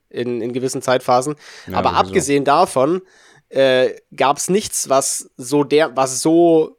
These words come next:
Speaker 1: Rendite gebracht hat, wie, wie manche Uhren halt in den letzten Jahren. Und, äh, also das hat damit zu tun, aber es ist auch für jetzt Leute so in unserem Alter und auch jünger als wir, ist das viel normaler geworden.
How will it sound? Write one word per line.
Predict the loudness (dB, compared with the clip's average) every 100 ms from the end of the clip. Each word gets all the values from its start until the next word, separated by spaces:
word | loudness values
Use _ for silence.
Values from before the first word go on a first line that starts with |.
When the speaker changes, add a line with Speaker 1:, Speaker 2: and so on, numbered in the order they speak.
| _ _ _ -12
Speaker 1:
Rendite | -2 0 0 2 2 2
gebracht | 2 0 0
hat, | -2 -6
wie, | -6 -6 -4
wie | 0
manche | 0 0
Uhren | 0 0 0
halt | -2 -4
in | -4
den | -4
letzten | -4 -4 -4
Jahren. | 0 0 -2 -10 -20 -20 -16
Und, | -4 -2 -2 -8 -4
äh, | 0 2
also | 0
das | 0 0 0
hat | 0
damit | 2 0
zu | -2
tun, | -4 -2
aber | 0 0
es | 0
ist | -2
auch | -2 -2
für | 0 2 4 4 0 -14 -20 _
jetzt | -4 -2
Leute | 2 2 2 0
so | -2
in |
unserem | 0 0 2 2 0
Alter | 0 0 2 0
und | 0
auch | 0 -4 -6 -16
jünger | -6 -2 2 2 2
als | 0 -4 -2
wir, | 0 2
ist | 2 0
das | -2 -2
viel | -8 -2 0 2
normaler | 2 0 0 0 0
geworden. | 0 -2 0 0 -2